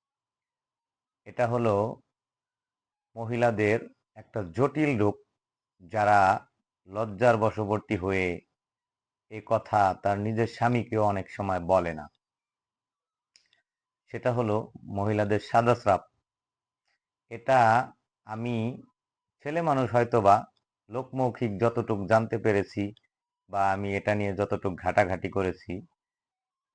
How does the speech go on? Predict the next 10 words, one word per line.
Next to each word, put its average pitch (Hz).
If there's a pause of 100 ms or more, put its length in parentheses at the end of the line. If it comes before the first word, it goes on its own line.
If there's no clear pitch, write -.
এখানে 131
বলা 120
হচ্ছে 110 (240)
প্রায় 107
শতকরা 127 (320)
সত্তর 131
পঁচাত্তর 120
শতাংশ - (460)
মেয়েদের 98
মধ্যে 92